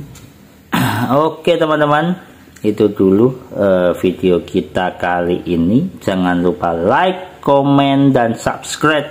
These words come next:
ya, tem-, subscribe ya teman-teman. Juga share video-video Kumpi agar teman-teman yang lain tahu tentang, eh, video-video yang Kumpi buat ini, teman-teman.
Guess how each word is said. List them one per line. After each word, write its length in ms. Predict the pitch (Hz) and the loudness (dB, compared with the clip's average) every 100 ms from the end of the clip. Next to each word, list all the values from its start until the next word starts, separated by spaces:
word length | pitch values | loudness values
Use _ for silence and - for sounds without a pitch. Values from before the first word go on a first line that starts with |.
| 120 | 0
ya, 240 | 110 110 | 2 2
tem-, 240 | 110 110 107 | -2 -4 -4
subscribe 800 | 139 131 - - 156 170 - - | -4 -4 -8 -4 -2 -2 -4 0
ya 160 | 120 110 | 2 2
teman-teman. 640 | 110 101 101 101 123 190 - - - - - 101 | 0 -2 -2 0 0 -2 -6 -16 -20 -20 -10 -4
Juga 240 | 95 87 | -2 -4
share 400 | - 170 170 156 | -2 -2 0 0
video-video 480 | 151 139 127 127 123 | 0 2 4 4 4
Kumpi 480 | 123 123 160 254 - | 4 4 4 2 0
agar 320 | 110 113 104 | -2 0 0
teman-teman 440 | 113 107 107 107 104 | 0 0 0 0 0
yang 160 | 98 | 2
lain 320 | 107 143 143 | 2 0 0
tahu 480 | 139 143 147 131 110 | 0 2 4 2 2
tentang, 480 | - 107 110 147 196 - - - - - - | 0 -2 0 -2 -4 -10 -18 -20 -20 -20 -12
eh, 480 | - 104 101 98 95 | -2 2 4 2 2
video-video 560 | - 104 98 98 123 127 | 2 2 2 2 2 2
yang 80 | 113 | 2
Kumpi 240 | 107 107 | 2 2
buat 240 | 127 117 | 2 2
ini, 160 | 135 139 | 4 4
teman-teman. 480 | 127 110 101 95 | 4 0 0 -2